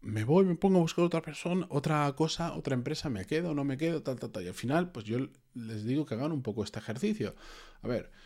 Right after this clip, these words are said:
¿qué pasa si te quedas? Que sigues teniendo un buen sueldo, no sé cuánto, no sé cuánto, pero ¿qué es lo malo de si te quedas? Tal, tal, tal, tal. Ahora, si te vas, ¿qué es lo bueno, eh? Lo, de si te vas a otra empresa, si te pones a buscar esto, esto, esto, ¿y qué es lo malo? Esto, esto, esto.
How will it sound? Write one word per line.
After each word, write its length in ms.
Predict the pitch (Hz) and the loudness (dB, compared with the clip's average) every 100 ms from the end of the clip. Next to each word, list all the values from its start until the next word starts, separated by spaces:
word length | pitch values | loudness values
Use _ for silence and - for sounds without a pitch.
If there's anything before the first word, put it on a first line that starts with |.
| - - | -12 2
¿qué 140 | 151 | 2
pasa 280 | 165 175 170 | 2 0 0
si 140 | 170 | 0
te 140 | 170 135 | 0 -2
quedas? 480 | 87 90 92 - - - - - | -4 -4 -8 -14 -18 -20 -20 -18
Que 180 | - 95 | -8 -6
sigues 240 | - 120 117 | -4 -6 -2
teniendo 240 | 110 110 | -2 0
un 100 | 110 | 0
buen 180 | 110 110 | 0 0
sueldo, 300 | 160 175 147 | 0 0 0
no 100 | 127 | 0
sé 100 | 127 | -2
cuánto, 300 | 135 131 135 | 0 0 2
no 100 | 131 | 0
sé 120 | 139 | -2
cuánto, 340 | 156 185 165 | -2 0 2
pero 160 | 127 107 | 2 2
¿qué 100 | 139 | 4
es 180 | 131 131 | 2 2
lo 180 | 135 139 | 4 6
malo 260 | 147 143 | 6 4
de 120 | 139 | 2
si 140 | 131 135 | 0 -2
te 120 | 151 | 0
quedas? 500 | 196 156 - - - - - - - - - | 0 0 -4 -12 -16 -20 -20 -20 -20 -14 -2
Tal, 260 | 107 98 | 0 0
tal, 280 | 120 98 87 | 0 -2 -2
tal, 300 | 135 170 170 | -2 0 0
tal. 320 | 131 92 - - - - - | 2 0 -2 -14 -20 -20 -12
Ahora, 300 | - 113 90 | -4 -2 -2
si 120 | - | -4
te 120 | 110 113 | -4 -2
vas, 260 | 107 101 | -2 -4
¿qué 120 | - | -4
es 120 | 151 151 | -2 0
lo 80 | |
bueno, 340 | 131 101 90 92 | 0 0 -2 -6
eh? 40 | 98 | -4
Lo, 260 | 101 92 - - _ | -4 -6 -12 -20 _
de 320 | 123 95 113 | -12 -4 -2
si 140 | 101 110 | -2 0
te 80 | 110 | 0
vas 160 | 123 | 2
a 40 | 135 | 2
otra 160 | 127 | 2
empresa, 320 | 117 104 98 | 2 0 -2
si 100 | 101 | -2
te 80 | 101 | -2
pones 200 | 107 110 | -2 -2
a 40 | 113 | -4
buscar 440 | 107 - 85 90 _ | -6 -8 -8 -10 _
esto, 320 | 123 117 101 | -8 -4 -2
esto, 240 | 104 151 165 | -2 -2 -4
esto, 200 | - 135 | -4 0
¿y 40 | |
qué 100 | 127 | 0
es 80 | 120 | 2
lo 80 | 110 | 0
malo? 240 | 82 90 | -2 -2
Esto, 280 | 104 - 107 | -4 -4 -4
esto, 220 | 120 117 | -2 -4
esto. 260 | 90 - | -4 -6